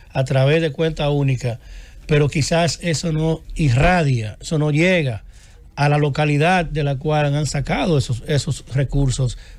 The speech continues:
convertidos luego en millones de dólares. Yo creo que ahí hay una parte, una tarea pendiente de discusión profunda.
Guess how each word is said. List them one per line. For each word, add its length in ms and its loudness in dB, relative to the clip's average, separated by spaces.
convertidos 520 2
luego 220 0
en 60 0
millones 380 2
de 80 2
dólares. 380 -2
Yo 120 4
creo 120 4
que 100 0
ahí 180 4
hay 140 2
una 200 -2
parte, 320 -2
una 120 -2
tarea 260 0
pendiente 540 2
de 80 2
discusión 500 0
profunda. 640 -2